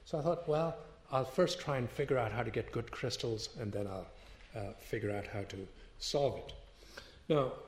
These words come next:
I forgot to mention that one other thing that was developed was this business of freezing crystals, which allowed you to collect data without damage, and that was very important. So people took crystals and put them in a loop and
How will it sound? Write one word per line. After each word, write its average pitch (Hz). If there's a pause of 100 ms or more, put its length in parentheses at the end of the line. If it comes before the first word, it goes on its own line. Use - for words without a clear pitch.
(140)
I 131
forgot -
to 170
mention 143
that 113
one 165
other 165
thing 123
that 110
was 120
developed 123
was 107
this -
business 156
of 113
freezing 151
crystals, - (580)
which 117
allowed 120
you 113
to 104 (320)
collect 117
data 113
without 104 (340)
damage, 107
and 110
that 151
was 127
very 120
important. 104 (360)
So 101 (260)
people 123
took - (300)
crystals 107
and 95
put 123
them 110
in 101
a 101
loop 110
and 95